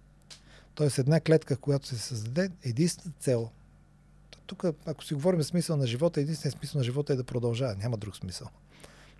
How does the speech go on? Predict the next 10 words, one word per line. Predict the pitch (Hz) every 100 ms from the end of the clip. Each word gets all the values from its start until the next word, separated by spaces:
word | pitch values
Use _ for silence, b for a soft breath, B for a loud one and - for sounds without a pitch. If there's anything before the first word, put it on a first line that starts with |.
| -
Тоест | 139 127
да |
се | 117
предава | - 139 139 135
информацията. | 123 135 123 120 - 95 110
Нататък | 104 156 -
вече | 175 165 - 147 156 - -
ние | 170
му | 156
предаваме | 147 151 151 151 143